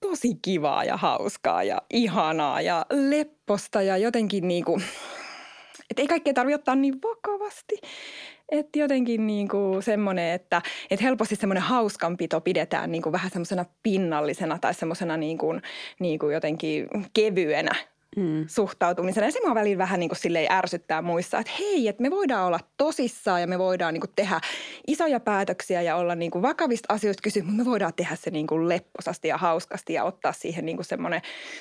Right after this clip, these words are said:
Speaker 1: niinku mukava asenne. Et ei pelkästään se, että jos sä oot niinku otsakurtussa tai niinku kriittinen, niin et silloin sä oot sit jollakin tavalla niinku,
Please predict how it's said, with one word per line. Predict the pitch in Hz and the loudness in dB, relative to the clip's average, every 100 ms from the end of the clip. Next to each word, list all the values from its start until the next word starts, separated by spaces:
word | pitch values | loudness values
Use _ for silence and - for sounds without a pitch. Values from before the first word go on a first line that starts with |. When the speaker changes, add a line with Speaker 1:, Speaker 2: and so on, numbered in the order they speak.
| - | -6
Speaker 1:
niinku | 185 214 | 0 2
mukava | 285 294 180 175 | 2 2 0 2
asenne. | 185 190 175 175 - _ - | 0 -2 -2 -4 -6 _ -8
Et | 190 | -2
ei | 208 | 0
pelkästään | 226 226 202 185 175 | 2 0 -2 -2 -2
se, | 196 165 | 0 0
että | 170 | 0
jos | 160 | -6
sä | - | -6
oot | 160 | -6
niinku | 165 - - - - - | -4 -4 -4 -6 -12 -2
otsakurtussa | 190 196 196 190 185 - - | -2 0 -2 0 0 -2 0
tai | 190 | 0
niinku | 185 196 - | 2 0 0
kriittinen, | 240 269 254 - - _ - 170 - 233 - _ | 2 2 2 0 -6 _ -2 0 0 -2 -6 _
niin | 180 | -2
et | 170 | 0
silloin | - 202 165 | 0 2 2
sä | - - | 0 -4
oot | - | -4
sit | - - | -4 -2
jollakin | 160 156 - 185 | 0 0 -2 -4
tavalla | 208 98 - - | -4 -4 -4 -4
niinku, | 185 180 - | -6 -4 -4